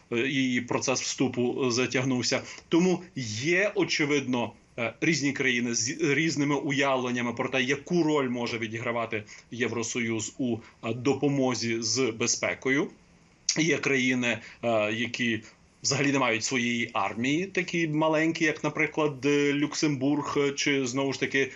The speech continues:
е, та ж, та ж таки, е, Ірландія, а є такі велетні, як, е, Франція, єдина ядерна держава, е,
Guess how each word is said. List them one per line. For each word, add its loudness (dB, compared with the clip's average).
е, 2
та 2
ж, 0
та 2
ж -2
таки, 0
е, 0
Ірландія, 2
а 2
є 0
такі 0
велетні, 0
як, -2
е, 2
Франція, -2
єдина 0
ядерна 0
держава, -2
е, 0